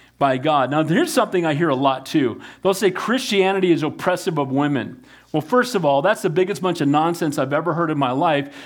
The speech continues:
'cause go find me a non-Christian nation and show me how women are treated there. How are women treated in Iran or Iraq or some of those places, Afghanistan? How's that working out? Amen? But you know what? The greatest value of women is the place where Jesus Christ's name is being lifted up. Amen?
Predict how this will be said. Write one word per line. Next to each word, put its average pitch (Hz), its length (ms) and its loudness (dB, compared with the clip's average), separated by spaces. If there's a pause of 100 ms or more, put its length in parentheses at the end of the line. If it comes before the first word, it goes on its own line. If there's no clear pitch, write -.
'cause 160 160 0
go 240 140 4
find 262 280 2
me 220 100 2
a 170 60 2
non-Christian 180 760 0
nation 160 320 0
and 147 120 2
show 185 220 0
me 185 80 0
how 160 160 0
women 156 300 0
are 139 80 0
treated 143 400 0
there. 127 400 0 (760)
How 226 140 4
are 262 60 2
women 233 220 0
treated 220 280 -2
in 165 100 2
Iran 131 560 0
or 123 180 0
Iraq 123 600 0
or 123 100 -2
some 156 220 -2
of 139 80 -2
those 165 180 0
places, 110 560 -8
Afghanistan? 143 800 -2
How's 151 200 0
that 156 160 0
working 123 320 -4
out? 107 240 -4
Amen? 123 480 -4 (480)
But 165 100 2
you 185 80 2
know 196 100 4
what? 202 140 2
The 170 60 0
greatest 185 560 0
value 160 920 0
of 139 140 -2
women 160 320 2
is 139 140 0
the 147 100 -2
place 160 420 0
where 143 120 0
Jesus 147 420 -2
Christ's 139 380 -4
name 143 180 2
is 120 100 -2
being 127 180 -2
lifted 123 380 -4
up. 117 280 -4
Amen? 120 380 -4